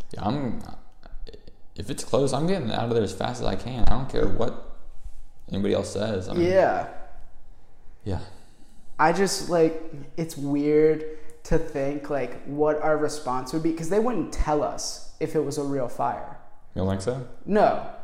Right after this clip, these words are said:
Speaker 2: because people have pulled the fire alarm before.
Speaker 1: I think if it was a real fire and, you know, people, students knew about it, or at least some students knew about it, it would spread across the school so fa-, so quickly. Like, everybody would be yelling, "Fire,"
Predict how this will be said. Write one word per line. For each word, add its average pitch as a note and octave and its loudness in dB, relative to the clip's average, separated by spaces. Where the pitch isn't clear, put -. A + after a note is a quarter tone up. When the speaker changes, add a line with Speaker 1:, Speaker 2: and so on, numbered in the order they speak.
Speaker 2:
because F#3 0
people G#3+ 0
have G3+ -4
pulled G3+ 0
the D3+ -2
fire E3+ 2
alarm C#2+ -6
before. - -2
Speaker 1:
I A#2 6
think D#3+ 0
if G#2+ 2
it G#2 4
was F#2+ 2
a F2+ -4
real F#2+ 2
fire F#2+ 2
and, - -8
you C#2+ -10
know, - -8
people, F#2 -2
students G#2+ 2
knew G2+ 4
about A#2+ 0
it, B2+ -4
or A2 -6
at G#2 4
least G2 2
some G2+ 0
students A2+ -4
knew A#2+ -2
about A#2+ 0
it, G#2+ 2
it A2 2
would G#2+ 2
spread G2+ 4
across G2 0
the G2 -2
school F#2+ 0
so G2 4
fa-, - 0
so F#2+ 4
quickly. G2 2
Like, G2 4
everybody G2+ 10
would G2+ 4
be F#2+ 4
yelling, F#2 4
"Fire," F2 -4